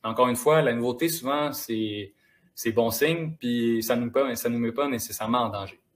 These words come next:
Puis ensuite de ça, ben, on a quand notre ego est menacé. Ça, là, c'est mon préféré.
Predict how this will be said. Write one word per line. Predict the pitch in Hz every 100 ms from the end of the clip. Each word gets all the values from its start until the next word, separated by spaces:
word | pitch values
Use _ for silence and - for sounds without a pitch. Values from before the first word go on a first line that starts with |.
| _ _ _ _ _ _ _ _ _ _ _ _ - _
Puis | 185
ensuite | 156 - 160
de | 160
ça, | - 160
ben, | 160 117 127 135 127
on | 113 113
a | 135
quand | 131 120
notre | 113 -
ego | 127 143
est |
menacé. | 123 113 104 - 117
Ça, | - 170 165
là, | 147 143
c'est | - 120
mon | 110
préféré. | 113 117 107 98